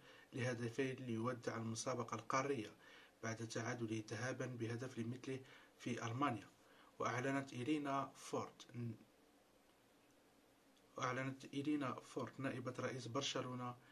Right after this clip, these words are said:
أن نادي حقق ثلاثة ملايين يورو من بيع تذاكر المباراة، وقالت: "يجب أن نفتح أعيننا وندرس ما حدث،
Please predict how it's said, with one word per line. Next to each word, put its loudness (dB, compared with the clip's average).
أن 0
نادي 4
حقق 2
ثلاثة -2
ملايين 2
يورو 10
من 2
بيع 10
تذاكر 4
المباراة، 4
وقالت: 2
"يجب 0
أن 0
نفتح -4
أعيننا 0
وندرس -2
ما 2
حدث، -6